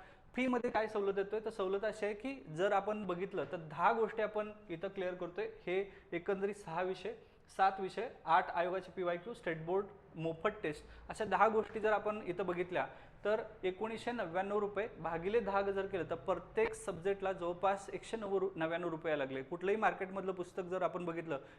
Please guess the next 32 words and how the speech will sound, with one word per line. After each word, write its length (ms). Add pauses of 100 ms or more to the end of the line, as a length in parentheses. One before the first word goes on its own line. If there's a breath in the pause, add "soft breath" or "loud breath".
एकशे 220
साठ, 220
एकशे 220
सत्तरच्या 400
पुढंच 320
आहे, 100 (180)
दोन 200
चारशे, 280
पाचशे 340
रुपयाची 320
पुस्तकं 460
आपण 300
खरेदी 220
करतोय. 320 (260 loud breath)
तर 60
ही 120
बॅच 220
जी 120
आहे, 180 (400 loud breath)
ए, 140 (180)
per 120
सब्जेक्ट 420
एकशे 280
नव्याण्णव 320
रुपये 240
फक्त 220
राहतं. 260
त्यामुळं, 360 (420 loud breath)
अ, 140
मार्केटमधले 920
जे 160
काही, 280